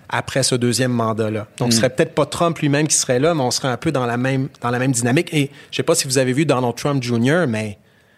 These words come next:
Speaker 1: c'est, c'est vraiment comme son père, mais
Speaker 2: Ouais.
Speaker 1: peut-être encore exposant
Speaker 2: Encore
Speaker 1: dix,
Speaker 2: pire, quasiment.
Speaker 1: euh, dans, dans le, dans les attaques personnelles. Dans... c'est vraiment un discours pour la base, là, et pour la base de la base. <clears throat> Euh,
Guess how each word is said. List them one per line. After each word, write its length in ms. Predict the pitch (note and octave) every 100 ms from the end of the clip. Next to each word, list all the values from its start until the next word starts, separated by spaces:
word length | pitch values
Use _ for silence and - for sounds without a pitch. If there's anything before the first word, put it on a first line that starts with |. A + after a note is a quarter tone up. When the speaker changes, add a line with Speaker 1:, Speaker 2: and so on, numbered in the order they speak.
| _ _
Speaker 1:
c'est, 280 | - - A2
c'est 140 | -
vraiment 340 | G#2+ A2 B2 C3+
comme 220 | C#3+ B2+
son 240 | - A2
père, 260 | - C3+ C3+
mais 80 | G#2+
Speaker 2:
Ouais. 140 | A#2+
Speaker 1:
peut-être 260 | A#2 B2+ A2
encore 280 | G#2 B2+ A#2+
exposant 600 | G#2 - A#2 A2 A2+ G#2
Speaker 2:
Encore 280 | A2+ A#2 A#2+
Speaker 1:
dix, 80 | C#3
Speaker 2:
pire, 240 | A#2+ B2
quasiment. 360 | - G2 C#3 A2+ A#2
Speaker 1:
euh, 240 | A2 G#2+ G#2+
dans, 240 | A2+ A2+
dans 220 | A2+ G#2+
le, 220 | G#2+ G2+ G2 - -
dans 100 | A2
les 200 | G#2+ A2
attaques 280 | C3+ C3 C#3
personnelles. 640 | C3+ - B2 A#2 C#3 C#3+ C3
Dans... 260 | A#2 A2+ G#2 - -
c'est 160 | - A#2+
vraiment 260 | B2 C3 D3+
un 80 | C3+
discours 380 | A2+ - D3+
pour 120 | C3 B2
la 100 | A#2
base, 380 | A#2+ A2 G2+ G2+
là, 60 | G2
et 60 | G#2+
pour 140 | B2
la 100 | A#2
base 260 | A2+ B2 B2
de 80 | B2
la 140 | A2
base. 440 | A2 E3 F#3+ A#2 - -
<clears throat> 60 | - C3+ F2+ - - - - - _ -
Euh, 440 | C#3+ C3+ C#3 C3+